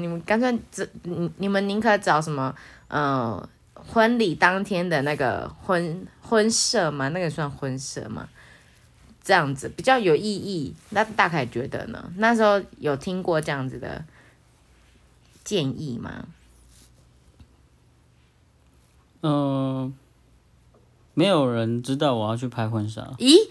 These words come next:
Speaker 1: 真的假的？
Speaker 2: 嗯。
Speaker 1: 你说你在拍之前都没有人知道？
Speaker 2: 啊。
Speaker 1: 这么隐秘？
Speaker 2: 对，所以没有人提出任何的，呃，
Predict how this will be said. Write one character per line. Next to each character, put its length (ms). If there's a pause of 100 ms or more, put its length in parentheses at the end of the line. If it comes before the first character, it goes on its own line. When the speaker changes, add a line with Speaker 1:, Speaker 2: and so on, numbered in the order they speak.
(300)
Speaker 1:
真 180
的 60
假 300
的？ 200
Speaker 2:
嗯。 60
Speaker 1:
你 140
说 380
你 140
在 140
拍 320
之 220
前 260
都 80
没 180
有 80
人 200
知 120
道？ 100
Speaker 2:
啊。 280 (260)
Speaker 1:
这 180
么 120
隐 200
秘？ 340 (160)
Speaker 2:
对， 180
所 200
以 560
没 140
有 140
人 240
提 200
出 240
任 240
何 180
的， 520 (680)
呃， 480